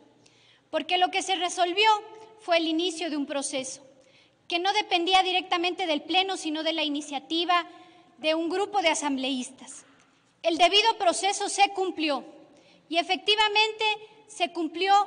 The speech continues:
de, de pies a cabeza. Tanto es así que el fiscal no puede negar que su derecho a la defensa,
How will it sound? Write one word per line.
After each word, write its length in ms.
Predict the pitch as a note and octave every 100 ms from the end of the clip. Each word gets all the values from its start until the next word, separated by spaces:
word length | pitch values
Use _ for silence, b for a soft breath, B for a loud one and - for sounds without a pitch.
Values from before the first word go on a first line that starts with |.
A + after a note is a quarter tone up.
| - - - - _
de, 800 | B3 D#4+ D#4 D#4+ - - - - -
de 140 | D#4
pies 360 | D#4 F4+ A4+ -
a 80 | F4
cabeza. 460 | - D#4+ E4+ - - - - - _ _ _ _ _ _
Tanto 300 | G#4 A#4+ A#4
es 120 | G#4+ G4
así 340 | - G#4 - - - - b b b _ _ _ -
que 80 |
el 80 | F#4
fiscal 340 | F#4 F4 G4+ G#4+
no 100 | G#4+
puede 220 | G#4+ A4 G#4+
negar 300 | G4 G4+ E4+ - - - b b b _
que 100 | -
su 140 | D4 E4
derecho 340 | F4+ G4 -
a 60 | F#4
la 120 | D#4+
defensa, 600 | D4 - G4+ A4 - A#3